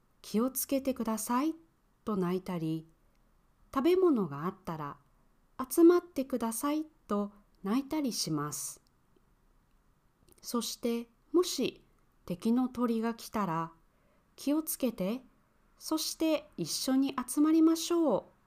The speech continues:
と鳴きます。これはとても面白い研究です。もし興味がある人は、概要欄に鈴木先生の研究室の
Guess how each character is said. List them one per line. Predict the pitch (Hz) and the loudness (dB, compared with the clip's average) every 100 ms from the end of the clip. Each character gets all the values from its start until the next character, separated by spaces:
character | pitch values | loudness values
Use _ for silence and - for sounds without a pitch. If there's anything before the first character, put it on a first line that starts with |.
| _ | _
と | 294 294 - _ | -2 0 -2 _
鳴 | 156 131 | -10 -10
き | - 175 | -4 -2
ま | 175 175 | -2 -4
す。 | - - - _ _ _ _ _ _ _ _ _ _ | -6 -10 -14 _ _ _ _ _ _ _ _ _ _
こ | - 160 | -10 -4
れ | 196 | -2
は | 240 240 233 | 0 -2 -4
と | 160 | -8
て | 151 226 | -4 2
も | 262 285 | 2 4
面 | 285 294 | 4 2
白 | - 311 320 311 | 0 -4 -2 -2
い | - | -4
研 | - 147 | -4 -4
究 | 147 175 170 | -4 -4 -2
で | 175 175 | -2 -4
す。 | - - - _ _ _ _ _ _ _ _ | -8 -14 -18 _ _ _ _ _ _ _ _
も | 349 | -2
し | 349 277 247 - - _ | 0 0 -2 -4 -12 _
興 | - 220 220 | -4 0 2
味 | 185 | 0
が | 156 160 | -2 -2
あ | 214 | -2
る | 220 | -2
人 | - - 165 | -6 -6 -4
は、 | 160 160 - - - - _ | -4 -6 -12 -20 -20 -20 _
概 | - 180 233 | -2 0 0
要 | 285 285 | 0 0
欄 | 262 247 220 | 0 0 0
に | 208 202 - _ - - | 0 -2 -6 _ -20 -8
鈴 | 190 190 214 | -4 -4 -4
木 | - | -6
先 | 220 214 208 | -4 -2 -2
生 | 220 208 | -4 -4
の | 175 147 | -4 -4
研 | - 170 202 | -4 -2 -2
究 | 202 240 | -2 -2
室 | 240 - - - 170 | -2 -8 -16 -4 -2
の | 156 | -2